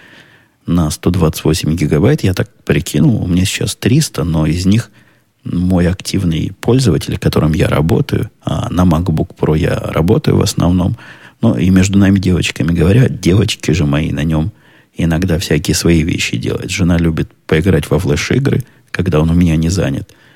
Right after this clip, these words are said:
А, а дочка, дочка подсела на монтирование видео, снимает чего-то на фотоаппарат мой или на встроенную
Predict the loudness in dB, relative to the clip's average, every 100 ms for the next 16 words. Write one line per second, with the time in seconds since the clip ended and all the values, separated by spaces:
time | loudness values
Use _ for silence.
0 | _ _ -8 -6 -4 0 2 2 0 0
1 | 0 -2 -10 -6 0 0 2 0 0 -2
2 | 0 2 2 2 2 2 0 0 0 2
3 | 0 2 2 2 0 -2 0 2 0 -2
4 | 0 0 0 -4 -6 -12 _ _ _ -4
5 | -2 0 -2 -2 -2 -2 0 0 2 2
6 | 2 0 0 -4 -4 -4 -4 -4 -6 -2
7 | 2 2 2 -2